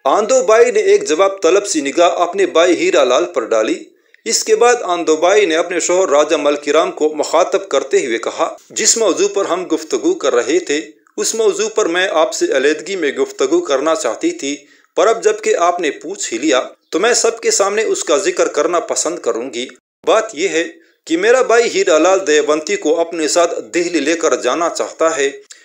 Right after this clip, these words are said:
इसकी फरमाइश खुद दयावंती ने की है, इसलिए कि ये दिल्ली शहर देखना चाहती है। मैंने अभी तक न दयावंती को वादा दिया है कि मैं उसे उसके मामू हीरा लाल के साथ रवाना कर दूंगी,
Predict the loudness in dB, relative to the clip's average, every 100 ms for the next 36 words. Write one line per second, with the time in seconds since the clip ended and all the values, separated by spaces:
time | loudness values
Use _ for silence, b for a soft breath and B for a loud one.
0 | B -8 -6 -4 -2 0 2 2 0 0
1 | -4 0 2 2 0 -4 -6 -4 -6 -6
2 | -6 -4 -4 B B B -2 0 0 -4
3 | 0 0 2 2 2 -2 0 -2 0 -2
4 | -2 -4 -2 -4 -4 -6 -4 -4 -4 b
5 | b b -6 0 2 2 0 -2 0 0
6 | -2 -2 -2 4 4 4 0 -2 -4 -2
7 | 0 2 2 2 0 0 -2 0 -2 -2
8 | b b b -4 0 0 0 -2 -2 -2
9 | -4 -2 -2 0 0 -2 0 2 2 2
10 | 2 0 -2 0 0 -4 -4 -2 0 0
11 | -2 -2 -2 -2 -6 -6 -10 -12